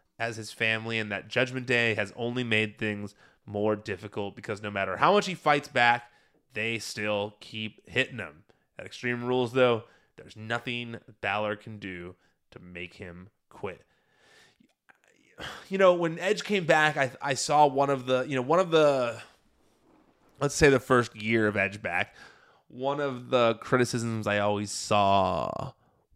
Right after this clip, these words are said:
was the kind of slow, dramatic promos he was doing that felt like monologues. People were, people didn't seem to like them as much. I did. I liked the monologues.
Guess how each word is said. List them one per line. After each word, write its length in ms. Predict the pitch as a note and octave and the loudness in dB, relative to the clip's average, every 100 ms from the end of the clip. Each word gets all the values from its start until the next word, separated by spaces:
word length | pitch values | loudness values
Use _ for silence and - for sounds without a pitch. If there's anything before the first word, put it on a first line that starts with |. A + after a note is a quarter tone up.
| - | -18
was 1120 | C2+ F2 G#2+ E2 C2+ A#1+ A#1 A1+ G#1 - - - - | -8 0 4 4 4 2 0 -2 -6 -8 -10 -12 -4
the 180 | B2+ | -4
kind 320 | A#2 - A#2 A#2 | 0 2 4 2
of 120 | G#2+ | 0
slow, 1200 | - - B2+ A#2 A#2 A#2+ A#2+ A#2 A#2 A2+ A2 A2 _ _ _ _ _ _ _ _ | -2 -2 -2 -2 4 6 6 6 6 4 2 -2 _ _ _ _ _ _ _ _
dramatic 1000 | A#2 G#2+ G#2+ A2 A2 A2 A2 G#2+ - - - | -2 -2 0 2 4 4 4 2 -4 -14 -10
promos 840 | - B2 A2+ A2 A2 G#2 G#2 - | -4 0 2 2 0 0 -2 -6
he 140 | A2 | -8
was 220 | G#2+ G#2+ | -8 -10
doing 560 | G#2 A2+ G#2+ G#2 G2+ G2+ | -8 -8 -6 -8 -10 -12
that 160 | F#2 - | -14 -6
felt 280 | A2 G#2 | -4 -2
like 180 | F2+ G2 | -4 -8
monologues. 840 | G#2+ G2+ G2 G2+ G2 F2 - - - | -4 -2 -2 -2 -6 -8 -10 -16 -18
People 300 | - A#2 A2 | -14 -10 -10
were, 420 | - - - - _ _ | -12 -16 -20 -20 _ _
people 340 | E3 E3 D#3 C3 | -14 -12 -12 -6
didn't 240 | C#3+ C3 | -6 -6
seem 400 | - B2 A#2 A2+ | -8 -6 -8 -8
to 380 | A2+ G#2 F#2 G2 - _ _ _ _ - | -4 -2 -2 -6 -16 _ _ _ _ -6
like 360 | A2+ A2 G#2 | -2 0 -2
them 160 | G#2 G2+ | -10 -14
as 100 | G#2 | -12
much. 280 | G#2+ E2+ F#2+ | -12 -12 -2
I 120 | D3+ | -2
did. 460 | E3 D3 C3+ G2 - _ | 2 2 2 0 -10 _
I 60 | B2 | 0
liked 340 | B2 B2 A#2 _ _ _ _ | 2 2 -2 _ _ _ _
the 60 | A2+ | -12
monologues. 720 | F#2 E2+ F2 F2+ - - - | -12 -12 -14 -14 -16 -18 -20